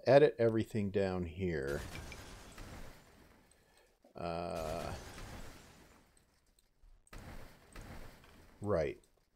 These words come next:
Okay, we'll back that up. Okay, so this will come out to here. This will come out to here.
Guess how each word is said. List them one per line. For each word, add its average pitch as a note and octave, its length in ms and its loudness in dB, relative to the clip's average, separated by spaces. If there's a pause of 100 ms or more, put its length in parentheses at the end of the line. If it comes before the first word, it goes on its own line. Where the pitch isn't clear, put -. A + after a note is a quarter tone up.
(140)
Okay, F#2 480 2 (100)
we'll - 280 -2
back D2 120 2 (120)
that A#2+ 280 6
up. B2+ 200 8 (1800)
Okay, A#2 640 10 (460)
so F2+ 560 4 (1400)
this C3 880 8 (2250)
will G#2+ 120 2
come A#2+ 280 4
out A#2 280 6
to G#2 140 2
here. F#2+ 520 4 (1300)
This B2 760 8 (160)
will F#2 100 -2
come A2+ 320 0
out A2+ 300 4
to G2+ 140 0
here. F#2+ 540 2